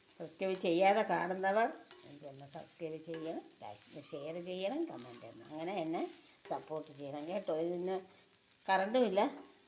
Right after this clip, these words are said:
വേറെ ഒന്നുമില്ല.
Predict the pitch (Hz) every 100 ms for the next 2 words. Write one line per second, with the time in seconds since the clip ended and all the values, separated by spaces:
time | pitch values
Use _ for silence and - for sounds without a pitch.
0 | _ _ - - - - - - 180 175
1 | 175 170 - - - - - - - -
2 | - - - - - - - - - -
3 | - - 233 233 208 170